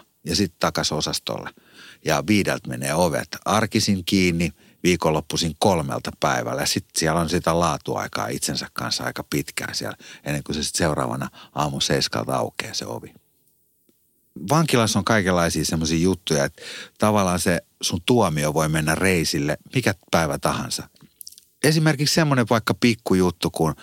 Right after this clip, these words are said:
joku vie sun paikan ruokalla. Se joku hamppi istuu sun paikalle siihen.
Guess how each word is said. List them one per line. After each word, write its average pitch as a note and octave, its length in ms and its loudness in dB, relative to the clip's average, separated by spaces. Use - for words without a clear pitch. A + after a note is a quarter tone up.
joku A2+ 300 2
vie G2 160 4
sun E2+ 200 -2
paikan E2 400 0
ruokalla. C2+ 440 -2
Se - 120 0
joku B2 140 2
hamppi G2+ 460 2
istuu C#2 300 -2
sun D2 160 -6
paikalle C2 460 -2
siihen. - 360 -8